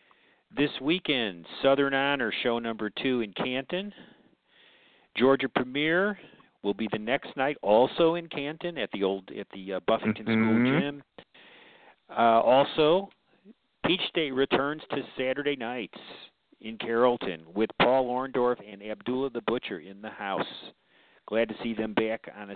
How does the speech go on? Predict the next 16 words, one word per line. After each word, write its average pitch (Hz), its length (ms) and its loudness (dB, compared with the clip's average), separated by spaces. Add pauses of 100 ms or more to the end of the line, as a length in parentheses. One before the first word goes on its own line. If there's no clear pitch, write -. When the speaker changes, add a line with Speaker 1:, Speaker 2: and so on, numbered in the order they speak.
Speaker 1:
Saturday 104 380 -6
night 107 240 -10
where 104 140 -6
they 101 160 -6
belong 98 600 -4
in 90 160 -16
Carrollton. 92 600 -6 (360)
Speaker 2:
Yes. 101 280 4
Speaker 1:
And 123 720 2 (240)
Southern 143 260 4
Fried 110 420 -2
back 113 300 -2
in 120 140 -10
action 107 560 -10
in 101 260 -14
Monroe 98 800 -6